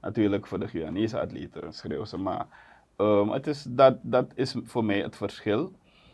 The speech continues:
Ehm, één, je bent in een hele andere environment, ander land, het is gewoon anders. En, eh, eerlijk gezegd vind ik dat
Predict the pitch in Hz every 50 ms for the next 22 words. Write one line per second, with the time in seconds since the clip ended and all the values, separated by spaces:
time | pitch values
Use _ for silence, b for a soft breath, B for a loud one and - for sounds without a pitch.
0 | b b b b _ _ 113 113 113 113 113 110 113 123 127 123 127 123 113 113
1 | 110 107 104 - 107 101 98 104 98 98 101 98 - 95 98 98 98 90 - 92
2 | 98 98 - 87 87 92 95 98 104 107 113 110 - - - - 90 95 98 95
3 | 90 85 87 92 101 101 107 107 - - _ - - - _ - - - - -
4 | - 104 104 101 95 - - 92 90 90 98 107 117 117 - - _ b b b
5 | b b b b b _ _ - 101 104 104 104 104 101 101 98 95 87 73 -
6 | - - _ _ _ _ _ 135 143 151 160 170 170 170 - 156 - 156 147 -
7 | - 117 113 113 - - 117 113 - 107 101 85 87 107